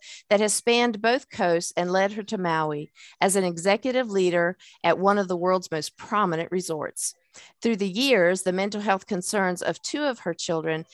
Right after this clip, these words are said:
became overwhelming. Stacy's unwavering love and perseverance was tested in the broken systems of pediatric psychiatry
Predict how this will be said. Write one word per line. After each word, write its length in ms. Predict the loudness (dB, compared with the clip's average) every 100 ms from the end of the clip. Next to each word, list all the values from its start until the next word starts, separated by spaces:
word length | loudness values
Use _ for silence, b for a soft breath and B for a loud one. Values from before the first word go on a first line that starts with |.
| B -8
became 340 | -2 0 2
overwhelming. 800 | 2 2 0 0 0 -2 -6 -8 -14 b b
Stacy's 480 | 0 2 2 0 0
unwavering 760 | 0 2 4 4 4 0 0
love 440 | 2 2 4 2 0
and 180 | -10 -8
perseverance 800 | -6 -4 -4 -2 0 0 0 -4
was 180 | -8 -4
tested 540 | 0 -2 -2 -6 -6 B B -6 0
in 120 | 0
the 100 | 0
broken 440 | 2 2 2 -2
systems 720 | 0 0 0 -2 -2 -2 -6 -6 -4
of 160 | -4
pediatric 600 | -4 -2 0 0 -2 -4
psychiatry 840 | -2 -2 0 2 2 0 -4 -6